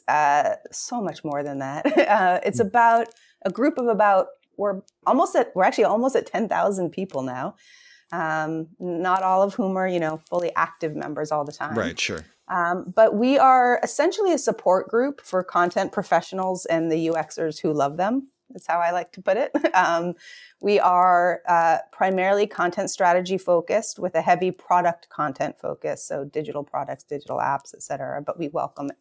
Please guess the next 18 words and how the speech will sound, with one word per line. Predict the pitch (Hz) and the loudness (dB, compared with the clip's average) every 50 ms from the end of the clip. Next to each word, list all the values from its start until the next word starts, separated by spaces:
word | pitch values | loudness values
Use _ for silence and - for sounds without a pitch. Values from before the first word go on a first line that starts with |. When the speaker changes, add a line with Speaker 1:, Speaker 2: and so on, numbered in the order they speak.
| _ | _
Speaker 1:
everybody | - 175 156 165 151 - - 143 139 139 | -6 -4 -4 -4 -4 -2 -2 -4 -4 -4
working | 139 139 139 - - 143 | -6 -8 -8 -8 -10 -10
with | 147 139 _ | -10 -12 _
content | - - 156 143 139 - - 151 151 143 | -10 -8 -8 -8 -8 -12 -16 -16 -16 -14
in | - - 160 160 | -12 -12 -10 -8
all | - 151 147 143 143 - - | -6 -6 -4 -6 -6 -8 -10
forms. | - 143 143 - - 156 175 175 - - _ _ - - - - - - - _ _ - | -10 -10 -10 -10 -12 -12 -12 -12 -14 -16 _ _ -20 -20 -20 -20 -20 -20 -20 _ _ -2
Um, | 175 175 175 175 170 175 170 - - - | 0 2 2 2 2 0 -2 -4 -2 0
and | 190 190 185 180 180 180 180 170 - - | 0 2 2 2 2 0 -2 -4 -6 -4
we | 185 202 202 | -4 -2 2
really | 190 202 208 208 208 208 | 4 4 4 6 6 4
l-, | 190 180 170 - - _ _ - | 4 2 0 -2 -6 _ _ -12
sort | - - 202 196 170 | -6 -2 0 0 2
of, | 170 160 - - - _ _ _ _ | 0 0 -4 -10 -20 _ _ _ _
um, | - 160 156 151 151 156 151 156 170 - - - _ _ _ _ _ _ _ _ _ _ _ _ _ _ _ _ - | 2 2 4 2 2 0 -4 -6 -6 -10 -14 -20 _ _ _ _ _ _ _ _ _ _ _ _ _ _ _ _ 2
both | 214 208 202 202 | 2 2 2 4
celebrate | - 269 262 269 254 233 240 214 - | 4 6 6 8 8 6 6 4 4
content | - - 190 196 185 185 - 202 185 180 180 - - | 4 4 4 4 4 2 2 2 4 4 2 0 -2